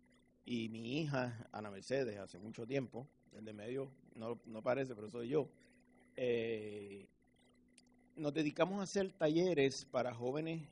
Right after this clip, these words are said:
con experiencias como, como las de Aníbal, pero que, eh, estaban en la cuerda floja. Eh,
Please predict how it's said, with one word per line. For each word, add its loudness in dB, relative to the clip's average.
con -2
experiencias -4
como, -6
como -8
las -2
de -4
Aníbal, 2
pero 0
que, -10
eh, -10
estaban 4
en 0
la 0
cuerda 6
floja. 6
Eh, -6